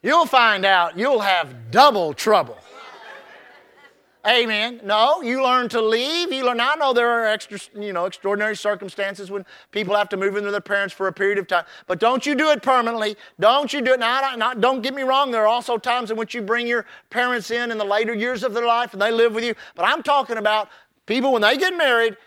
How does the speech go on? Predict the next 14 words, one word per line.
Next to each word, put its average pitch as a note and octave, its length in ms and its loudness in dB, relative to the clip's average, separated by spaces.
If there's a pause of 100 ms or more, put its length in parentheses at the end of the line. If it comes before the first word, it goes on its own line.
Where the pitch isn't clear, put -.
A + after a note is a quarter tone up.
(120)
it A3 140 0
is G#3+ 160 -2
time A#3 260 0
for F#3+ 100 -4
you A3 220 0
to A3 140 -2
leave C4 340 2
the F#4+ 80 0
nest, F#4 640 0 (120)
little B3 280 2
eagle, B3 320 0 (1080)
and G#3 200 -2
fly D4 520 4
away C4 380 4